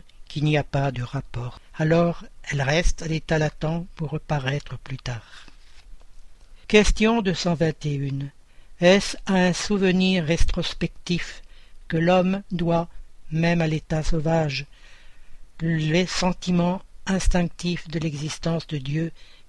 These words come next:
et le pressentiment de la vie future ? Réponse. C'est un souvenir qu'il a conservé de ce qu'il savait comme esprit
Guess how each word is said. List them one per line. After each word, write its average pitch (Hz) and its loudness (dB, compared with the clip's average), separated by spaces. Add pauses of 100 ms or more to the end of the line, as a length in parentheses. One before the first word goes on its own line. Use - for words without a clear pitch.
et 165 2
le 160 4
pressentiment 165 0
de 147 -4
la 147 -2
vie 143 -6
future ? 151 -10 (1300)
Réponse. 151 -6 (640)
C'est - 0
un 170 6
souvenir 170 0
qu'il 160 0
a 160 0
conservé 156 -4 (640)
de 180 0
ce - -4
qu'il 165 -2
savait 180 0
comme 151 -4
esprit 156 -6